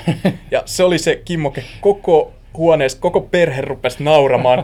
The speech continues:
Speaker 2: Ja sit meidän oli pakko katsoa Brianin elämä sen jälkeen. "Kivittäkää hänet!" Kun, kun siellä on, siellä on vaan se, siinä kymmenes käskyssä, isossa raamattuleffassa on vaan se yksi tyyppi, joka huutaa, kun Mooses ei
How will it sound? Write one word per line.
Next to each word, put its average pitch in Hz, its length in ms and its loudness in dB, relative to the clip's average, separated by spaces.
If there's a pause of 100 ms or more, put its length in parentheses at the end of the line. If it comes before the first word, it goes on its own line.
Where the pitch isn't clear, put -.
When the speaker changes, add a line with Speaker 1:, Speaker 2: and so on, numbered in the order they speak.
(120)
Speaker 2:
Ja - 200 -12
sit 156 140 -6
meidän 147 220 -2
oli 135 80 -4
pakko 170 360 -4
katsoa 147 300 -2
Brianin 165 540 0
elämä 143 260 -4
sen 143 220 -4
jälkeen. 139 540 0 (380)
"Kivittäkää 180 720 -2
hänet!" 165 400 -2 (840)
Kun, 190 100 -6
kun 143 100 -4 (340)
siellä 190 220 -2
on, - 100 -8 (320)
siellä 208 220 2
on 196 60 -4
vaan 220 160 2
se, - 180 -2 (420)
siinä - 260 -8
kymmenes 196 460 -4
käskyssä, - 540 -4 (280)
isossa 196 460 -2
raamattuleffassa 160 840 0
on 160 160 -6
vaan 175 140 2
se - 200 -4
yksi - 320 -6
tyyppi, 160 440 -4
joka 147 220 0
huutaa, 151 560 0 (360)
kun 160 200 -12
Mooses 156 460 0
ei 147 260 -4